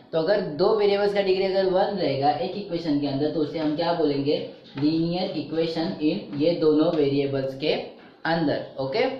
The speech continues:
अभी जिस सब वेरिएबल्स के अंदर या जिस इक्वेशन के अंदर ये डिग्री टू या यहाँ पे डिग्री वन, जो भी कुछ रहेगा, अगर ऐसा आ गया डिग्री टू,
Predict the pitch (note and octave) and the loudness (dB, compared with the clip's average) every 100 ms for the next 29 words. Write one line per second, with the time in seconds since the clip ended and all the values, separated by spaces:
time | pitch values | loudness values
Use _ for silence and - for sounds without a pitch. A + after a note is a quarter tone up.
0 | - - - - A3+ A3 A#3 - - - | -12 -20 -12 -2 0 0 -4 -8 -14 -12
1 | D3+ B3+ C4 - - A3 G#3+ G#3+ G#3 G3+ | -4 -4 -4 -6 -2 0 2 4 4 2
2 | G#3 - G#3+ F#3 E3+ B2 C#3 E3+ E3 A3 | 0 -2 0 0 0 0 2 2 2 -2
3 | A3 G3 G3+ G3+ G#3 G3 F#3 F3 E3 - | -2 0 2 2 -2 0 0 2 0 0
4 | - - - - C#3 C#3+ E3+ G#3 A3+ A#3 | -4 -14 -20 -10 -8 -6 2 4 6 6
5 | A#3 F#3+ E3+ F3 G3 G3 - A3+ E3+ B2+ | 4 2 -2 0 -2 -2 -2 -2 -2 -4
6 | - - - D#3 F3 F#3+ G3 F3+ F#3+ F3+ | -10 -20 -12 -4 0 2 0 -2 -4 -4
7 | E3+ F3+ F#3+ - D#3 E3 F#3 F#3+ F3+ E3+ | -2 -2 0 2 2 0 0 0 0 0
8 | D3 C#3+ E3+ D3 D3+ F3+ F3 G#3 G3 E3+ | 0 2 0 0 -4 -4 0 0 2 0
9 | C#3+ D3+ F3 F3 F3+ F#3 | 0 -2 0 0 2 4